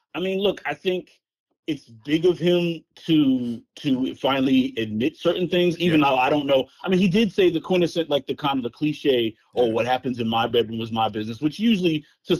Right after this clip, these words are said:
Speaker 1: most people, is basically a clue that you're saying, "Well, you're
Speaker 2: Y-,
Speaker 1: secretly gay," 'cause we've
Speaker 2: yeah.
Speaker 1: heard that over the years from a lot of people, and,
Speaker 2: Yeah.
Speaker 1: you know, it's just kinda,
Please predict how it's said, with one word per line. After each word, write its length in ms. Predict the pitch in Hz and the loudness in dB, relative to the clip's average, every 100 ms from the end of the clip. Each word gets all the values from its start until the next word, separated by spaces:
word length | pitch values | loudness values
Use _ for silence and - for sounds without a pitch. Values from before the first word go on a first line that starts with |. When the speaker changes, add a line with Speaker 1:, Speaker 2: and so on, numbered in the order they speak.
| 170 | 2
Speaker 1:
most 240 | 165 151 | 0 2
people, 300 | 160 135 127 | -2 0 0
is 100 | 120 | 2
basically 460 | 123 123 123 120 110 | 0 -2 -4 -4 -4
a 40 | |
clue 220 | - 127 | -4 -6
that 140 | 113 117 | -6 -6
you're 60 | |
saying, 320 | 113 117 107 104 | -8 -6 -4 -4
"Well, 100 | 98 | -4
you're 160 | 98 | -8
Speaker 2:
Y-, 100 | 101 101 | -12 -14
Speaker 1:
secretly 300 | - 101 95 | -14 -12 -10
gay," 220 | 92 98 | -6 -6
'cause 160 | 98 139 | -4 -2
we've 180 | 156 - | -4 -4
Speaker 2:
yeah. 240 | 110 90 | -4 0
Speaker 1:
heard 160 | 185 151 | 2 4
that 160 | 135 | 4
over 160 | 131 120 | 2 0
the 80 | 110 | 0
years 300 | 110 113 113 | 2 0 -2
from 100 | 110 | -4
a 60 | |
lot 180 | 104 107 | 0 0
of 60 | 110 | 0
people, 340 | 123 110 110 | -6 -2 -4
and, 180 | 101 104 | -2 -4
Speaker 2:
Yeah. 360 | 110 76 69 65 | -4 -6 -8 -2
Speaker 1:
you 80 | |
know, 200 | 127 87 | -2 -2
it's 160 | 123 117 | -8 -6
just 180 | 147 135 | -8 -6
kinda, 320 | 139 127 113 | -4 -4 -4